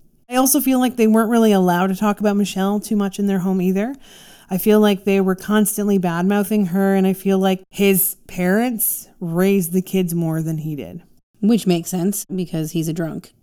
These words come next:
Speaker 2: Will Yvonne and the rest of Michelle's family ever get the opportunity to see the kids again? I know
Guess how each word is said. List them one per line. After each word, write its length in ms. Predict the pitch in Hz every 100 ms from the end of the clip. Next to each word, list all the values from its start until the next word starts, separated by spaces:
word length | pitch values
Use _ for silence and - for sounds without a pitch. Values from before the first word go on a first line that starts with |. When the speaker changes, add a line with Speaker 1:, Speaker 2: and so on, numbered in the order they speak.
| _ _ -
Speaker 2:
Will 140 | 175
Yvonne 760 | 170 165 160 208 226 165 165 185
and 140 | 170
the 60 | 170
rest 280 | 170 226 220
of 80 | 208
Michelle's 380 | 185 196 180
family 440 | - 175 175 170 165
ever 240 | - 233 269
get 160 | 220
the 120 | 196 190
opportunity 580 | 175 170 175 170 165
to 60 | 160
see 280 | - 175 165
the 140 | 151
kids 280 | 151 175 151
again? 320 | 160 156 151
I 140 | 151 160
know 420 | 165 170 165